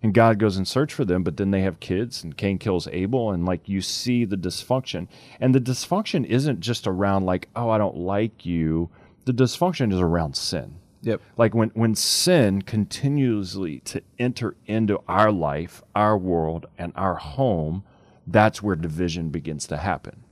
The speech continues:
Speaker 1: Like,
Speaker 2: Yep.
Speaker 1: we, we can all acknowledge that and see that. If we have family members who are struggling or far away or dealing with things, or even, you know, kids or whatever, or in our mar-, we, we understand that it's sin, it's selfishness, it's pride, it's, it's ego, it's,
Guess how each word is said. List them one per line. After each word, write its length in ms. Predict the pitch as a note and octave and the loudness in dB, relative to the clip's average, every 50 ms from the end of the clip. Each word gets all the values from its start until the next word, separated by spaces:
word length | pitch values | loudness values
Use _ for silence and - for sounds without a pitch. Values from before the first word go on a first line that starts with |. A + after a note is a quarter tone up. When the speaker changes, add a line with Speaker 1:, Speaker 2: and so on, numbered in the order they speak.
| _ _ _ _ _ | _ _ _ _ _
Speaker 1:
Like, 120 | - A#2+ A#2 | 2 2 4
Speaker 2:
Yep. 60 | A2+ | 4
Speaker 1:
we, 80 | F#3+ F#3+ | 4 4
we 160 | - D3 E3+ - | 4 4 4 4
can 140 | - A#2 | 4 4
all 200 | G#2+ G2 F#2 E2+ | 4 4 4 2
acknowledge 420 | D#2+ C#2+ E2+ E2 E2 D#2+ D#2+ D2+ D2+ | 0 -2 -2 -2 -2 -2 -2 -4 -4
that 140 | D#2+ - - | -6 -8 -8
and 100 | D#2 D2+ | -10 -10
see 220 | - - A2+ G#2 | -6 -4 -2 -2
that. 200 | E2 B1+ A1+ A1+ D2 | -2 -4 -6 -8 -8
If 100 | D#2+ - | -6 -2
we 160 | A2+ A2+ G2 | -2 0 2
have 160 | G2+ F#2 E2 - - - - - - _ - | 0 0 -2 -4 -10 -20 -20 -20 -20 _ 2
family 260 | A#2 A2 G#2+ G#2 G#2 | 4 6 6 6 6
members 300 | G2+ F#2+ F#2 F#2 F2+ E2 | 4 4 4 2 2 0
who 80 | - E2+ | -2 -6
are 80 | D2+ D2+ | -6 -6
struggling 560 | - - - G#2 F#2+ F2+ F2 F2 D#2+ D#2 C#2+ | -6 -2 2 4 4 4 2 -2 -4 -4 -6
or 60 | C2+ | -8
far 280 | C#2+ - - G2+ G2+ F#2 | -6 -2 0 2 2 2
away 340 | D#2 D#2 E2+ E2+ D#2+ D#2+ D2+ | 0 -2 -2 -2 -2 -2 -4
or 160 | C#2 C#2+ - - - - - _ _ _ _ | -6 -8 -12 -14 -20 -20 -20 _ _ _ _
dealing 220 | - A2+ A2+ G#2+ G2+ | 4 4 6 6 6
with 100 | F#2+ - | 4 4
things, 240 | - F#2+ F#2 F2 D#2+ | 0 -2 -2 -2 -2
or 80 | F2 | 0
even, 260 | F2+ F#2+ F#2+ G2+ F2+ - - - | 0 0 0 0 -2 -4 -8 -6
you 140 | - F#2+ F#2+ | -4 -4 -2
know, 200 | D#2+ C#2+ C#2 - - - | -2 -4 -6 -10 -12 -6
kids 400 | - - C3 A2 G#2 F#2+ - E2 | 0 4 4 4 4 4 0 -2
or 60 | D#2 | -2
whatever, 400 | E2 F2 F2+ F#2 G2 G2 F#2 F#2+ F#2 F2 D2+ | -2 0 2 4 4 4 4 2 0 0 -2
or 160 | C#2+ D2 - - - - - - | -4 -6 -8 -12 -18 -20 -14 -6
in 140 | - F#2+ F#2 | -2 0 2
our 80 | F2+ | 2
mar-, 200 | F#2+ G2+ G#2+ G2+ - - - - - - | 4 4 2 2 0 -6 -20 -20 -12 -2
we, 220 | - G#2 A2 A#2 - | 2 4 4 4 4
we 180 | F2+ A2+ A2+ | 4 4 6
understand 500 | A2 G#2 F#2 E2+ - - - G2+ F#2 E2+ E2 | 6 6 4 2 0 0 0 0 2 0 0
that 80 | E2+ E2+ | 0 -2
it's 160 | E2+ - - | -2 -2 -2
sin, 300 | - - A#2+ G2+ E2 D2 | -2 0 0 0 0 0
it's 120 | D2+ - | -4 -6
selfishness, 640 | - - A2 G2 E2+ E2 E2+ - - E2+ D#2 - - | -2 2 2 2 2 2 -4 -6 -8 -8 -10 -10 -12
it's 120 | - - | -16 -16
pride, 440 | - - - G2+ F#2+ F#2+ F2 E2 D#2 | -12 -6 -2 -2 0 0 0 0 -2
it's, 260 | E2 D#2 - - - - | -2 -4 -6 -10 -14 -16
it's 160 | - - - - | -18 -20 -12 -6
ego, 440 | G2+ A2+ F#2+ F2+ F2+ E2 D#2 D#2 B1 | -4 -2 0 2 2 2 0 -2 -4
it's, 300 | C#2+ F2 - - - | -6 -10 -12 -14 -18